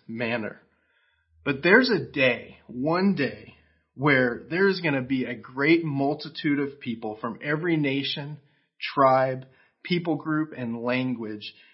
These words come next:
in heaven worshiping God all together. What a glorious day that is gonna be. But until then, we have a purpose on earth to continue to yield our lives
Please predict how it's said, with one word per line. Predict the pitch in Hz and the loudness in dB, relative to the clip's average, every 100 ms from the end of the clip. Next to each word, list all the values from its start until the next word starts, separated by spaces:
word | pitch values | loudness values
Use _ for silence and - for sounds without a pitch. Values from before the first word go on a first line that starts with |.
| _ - | _ -4
in | 147 170 | 0 0
heaven | 160 147 120 117 107 - | 0 -2 -2 -6 -10 -14
worshiping | 117 120 123 131 135 127 117 | -8 -6 -6 -6 -6 -6 -4
God | 120 120 117 | -4 -6 -6
all | 113 113 113 | -6 -6 -6
together. | 107 104 101 98 - _ _ _ _ _ - | -10 -8 -10 -12 -20 _ _ _ _ _ -2
What | 160 185 | 4 6
a | 147 | 4
glorious | 131 127 139 156 156 156 - - | 2 -2 0 0 -2 -4 -8 -6
day | 120 117 117 - 123 | -4 -4 -6 -14 -8
that | 120 120 131 135 | -2 0 0 -4
is | 117 117 | -8 -6
gonna | 123 117 | -4 -4
be. | 107 120 120 113 104 _ _ _ _ | -6 -6 -6 -6 -12 _ _ _ _
But | 156 160 | 2 4
until | 151 131 - 208 214 | 4 0 0 4 4
then, | 151 120 127 | 4 -2 -2
we | 202 | -2
have | 214 165 | 0 -2
a | 127 | -4
purpose | - - 170 170 104 107 - - _ - | -6 0 0 0 -8 -10 -18 -20 _ -2
on | 139 160 | 2 4
earth | 127 98 101 _ _ _ _ | 2 -2 -8 _ _ _ _
to | - 127 | -2 -2
continue | 165 135 - 180 190 180 127 117 | 0 -4 -4 -4 0 2 0 -2
to | 139 | -4
yield | 113 117 143 175 190 | -6 -2 0 2 2
our | 139 127 117 | -2 -4 -4
lives | 135 143 156 170 - | -4 -2 -2 -6 -8